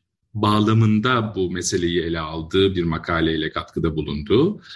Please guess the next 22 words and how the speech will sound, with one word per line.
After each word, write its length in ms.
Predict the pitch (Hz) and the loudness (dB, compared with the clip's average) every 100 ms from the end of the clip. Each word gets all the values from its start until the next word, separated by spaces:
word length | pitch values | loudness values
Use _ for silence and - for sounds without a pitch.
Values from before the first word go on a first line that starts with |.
| - _ - | -20 _ -2
Antoine 600 | 131 139 - 143 143 123 | 2 2 2 2 4 4
Boru, 600 | 127 131 127 131 135 135 110 | 4 4 6 4 2 -4 -2
e, 40 | 107 107 107 107 107 107 107 | 0 2 0 -2 0 0 0
Maryland 720 | 107 107 113 113 107 101 98 - 104 | 0 2 2 2 0 -2 -6 -12 -8
Üniversitesi'nde 1160 | 98 95 90 - - - 92 90 110 139 139 - | -4 -2 0 0 0 -2 -2 -2 0 0 -2 -6
erken 300 | 98 - 110 | -10 -4 0
İslam 380 | 104 - 110 107 | 0 0 0 0
tarihi 400 | 104 90 85 90 | 0 -2 -2 -4
üzerine 440 | 85 85 85 82 | -4 -2 0 -4
çalışan 600 | 82 85 82 - 82 82 82 | -4 -6 -6 -2 0 0 0
bir 80 | |
akademisyen. 1040 | 78 - 82 80 78 - 110 131 160 165 - - - _ _ | -2 -2 -2 -2 0 0 2 2 2 0 -4 -20 -20 _ _
O 200 | 123 123 | 2 2
da, 440 | 127 127 127 - - | 2 2 -2 -4 -2
e, 60 | 107 107 104 104 107 107 - _ _ _ 117 | 0 0 -2 0 -2 -2 -10 _ _ _ 0
özellikle 880 | 113 117 113 131 131 120 117 110 | 2 2 2 0 -2 0 0 2
dokuzuncu 560 | 110 107 104 107 107 113 | -2 -4 -6 -2 0 0
ve 40 | |
onuncu 400 | 104 104 107 107 | 0 2 0 0
yüzyıllarda 840 | 110 98 95 95 92 90 87 92 92 | -2 -4 -4 -6 -4 -6 -6 -2 0
İslam 400 | 95 104 95 95 | 0 -2 -2 0
tarihinde, 800 | 95 90 90 90 87 90 90 | 0 0 0 -2 -4 -2 -2